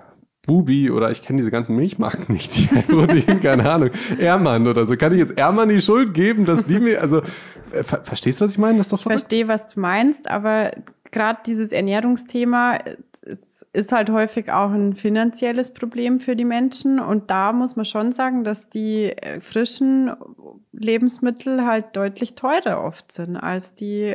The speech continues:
Speaker 2: ähm, abgepackten und hochprozessierten Lebensmittel. Und für Leute, die, ähm,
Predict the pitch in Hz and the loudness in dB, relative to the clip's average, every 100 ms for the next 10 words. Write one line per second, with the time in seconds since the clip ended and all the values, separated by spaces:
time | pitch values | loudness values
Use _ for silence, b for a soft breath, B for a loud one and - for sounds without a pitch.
0 | - 208 208 202 185 - 214 - 220 220 | -4 -4 -4 -4 -6 -6 -14 -6 -6 -6
1 | _ 247 247 247 - 208 226 233 233 233 | _ -4 -2 -2 -4 -2 0 0 -2 -6
2 | - B B B B B B B B B | -12 B B B B B B B B B
3 | - 254 254 - 262 262 - 294 320 196 | -2 -2 -2 -4 -4 -4 0 -2 0 -4
4 | 170 160 156 - 170 165 151 156 B B | -4 -6 -8 -10 -12 -12 -12 -14 B B
5 | B B B B - 196 196 214 202 202 | B B B B -4 -4 0 -2 0 -2
6 | 208 220 208 196 196 196 190 185 - 190 | -2 -6 -6 -6 -4 -2 -2 -4 -6 -6
7 | 190 190 185 185 190 | -4 -4 -2 -4 -6